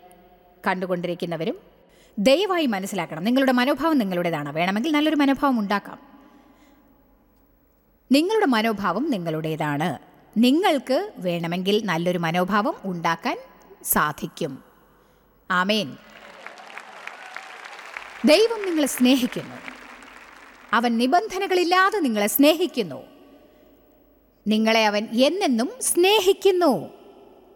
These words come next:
നിങ്ങളുമായി വളരെ അടുത്ത വ്യക്തിപരമായ ഒരു ബന്ധം അവൻ ആഗ്രഹിക്കുന്നു. നിങ്ങളുടെ ജീവിതത്തിൽ നല്ല കാര്യങ്ങൾ ഉണ്ടാവണമെന്ന് ആഗ്രഹിക്കുന്നു. നിങ്ങളുടെ ജീവിതത്തെക്കുറിച്ച് അവനൊരു നല്ല പ്ലാനുണ്ട്.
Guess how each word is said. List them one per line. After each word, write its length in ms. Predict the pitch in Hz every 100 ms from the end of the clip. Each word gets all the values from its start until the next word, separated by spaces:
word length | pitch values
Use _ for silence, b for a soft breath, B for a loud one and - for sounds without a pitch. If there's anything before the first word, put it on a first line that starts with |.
| - _ _ _ _ _ _ _ -
നിങ്ങളുമായി 540 | 277 262 247 220 202
വളരെ 420 | 185 240 339 415 320
അടുത്ത 280 | 320 - 208
വ്യക്തിപരമായ 1000 | 214 - - 415 381 349 285 240 220 320 220
ഒരു 420 | 214 208 320 440
ബന്ധം 480 | 202 202 202 240 381 508 - - - - _ _ _ _ _ -
അവൻ 200 | 180 190
ആഗ്രഹിക്കുന്നു. 760 | 180 190 208 202 - 147 151 147
നിങ്ങളുടെ 380 | 202 240 240
ജീവിതത്തിൽ 440 | 233 240 233 226 220
നല്ല 240 | 233 294
കാര്യങ്ങൾ 340 | 269 202 202 180
ഉണ്ടാവണമെന്ന് 480 | 170 180 233 277 147
ആഗ്രഹിക്കുന്നു. 380 | - 143 170
നിങ്ങളുടെ 260 | 190 269 254
ജീവിതത്തെക്കുറിച്ച് 580 | 247 302 294 302 285 240
അവനൊരു 200 | 208 202
നല്ല 240 | 202 247
പ്ലാനുണ്ട്. 440 | 247 156 139 135